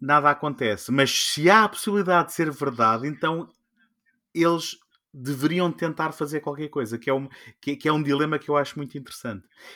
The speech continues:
E depois é este elemento de que, de certa forma, esta personagem também é uma personagem que é castigada, como, como nós temos estado a falar, com muitas outras personagens nestas histórias da Twilight Zone, porque ele sonha isto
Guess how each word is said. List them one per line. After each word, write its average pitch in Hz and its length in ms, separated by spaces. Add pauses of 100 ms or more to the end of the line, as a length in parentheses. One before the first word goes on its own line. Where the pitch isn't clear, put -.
(120)
E 156 100
depois 175 480
é 156 320
este 151 360
elemento 160 500
de 165 160
que, 156 340
de - 140
certa 175 280
forma, 147 360
esta 139 180
personagem 110 720 (640)
também 143 240
é - 20
uma 147 160
personagem 143 460
que - 120
é 151 60
castigada, 135 680
como, 113 460
como 110 240 (300)
nós 104 180
temos 104 200
estado 92 200
a 95 60
falar, 107 420 (220)
com 131 160
muitas 123 340
outras 117 300
personagens 95 640 (520)
nestas 117 360
histórias 101 420
da 95 100
Twilight 98 400
Zone, 113 220
porque 156 480 (500)
ele 165 240
sonha 165 400
isto 170 300